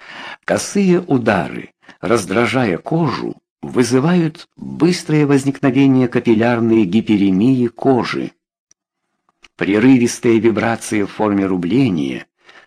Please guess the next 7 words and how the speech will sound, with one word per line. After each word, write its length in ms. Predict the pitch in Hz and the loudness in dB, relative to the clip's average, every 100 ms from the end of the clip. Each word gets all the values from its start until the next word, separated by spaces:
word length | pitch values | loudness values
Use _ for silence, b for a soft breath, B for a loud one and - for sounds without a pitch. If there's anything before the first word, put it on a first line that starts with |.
| b | b
похлопывания 1080 | 71 71 - 71 139 135 78 69 62 53 - _ B B B | -4 -4 -4 0 0 0 -6 -6 -8 -10 -14 _ B B B
не 160 | - 110 | -2 2
должна 420 | 120 110 131 156 | 2 2 2 2
быть 340 | 135 131 - _ | 0 -2 -8 _
энергичной 920 | 131 131 120 110 104 156 - 127 113 98 | 4 4 4 2 2 0 -2 0 2 2
в 60 | |
местах, 640 | 85 82 - - 170 160 | 0 -4 -8 -6 -4 -6